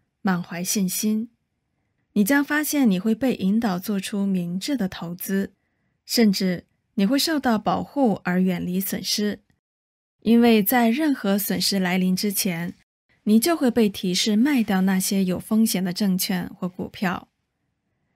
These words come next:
你不可能在没有付出的情况下得到回报。在大型超市，管理人员雇佣保安来防止被盗，每天他们都会抓到一些想不劳而获的人。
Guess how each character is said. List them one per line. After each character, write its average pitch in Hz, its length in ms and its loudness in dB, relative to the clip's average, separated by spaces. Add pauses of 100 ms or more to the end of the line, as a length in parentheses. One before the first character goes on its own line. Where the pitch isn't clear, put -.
(140)
你 202 100 4
不 277 180 0
可 254 160 0
能 190 240 4
在 214 220 2
没 190 160 2
有 196 100 2
付 233 220 -2
出 269 160 -2
的 240 80 0
情 185 240 -2
况 185 240 -2
下 185 400 0
得 175 180 -6
到 180 160 0
回 175 240 -8
报。 175 380 -2 (800)
在 214 320 4
大 233 160 0
型 190 220 0
超 240 200 -2
市， 240 380 -2 (540)
管 214 180 4
理 254 80 8
人 196 260 4
员 196 220 2
雇 269 180 0
佣 247 200 2
保 208 140 -4
安 226 300 2
来 202 140 0
防 190 260 -2
止 - 140 -6
被 185 220 0
盗， 180 360 -2 (480)
每 196 200 2
天 214 420 0 (380)
他 233 120 2
们 233 140 6
都 311 160 2
会 269 180 2
抓 247 200 0
到 220 160 2
一 220 120 4
些 220 280 2
想 180 280 -2
不 262 160 0
劳 202 160 2
而 202 200 -2
获 254 200 -2
的 185 120 -2
人。 165 320 -8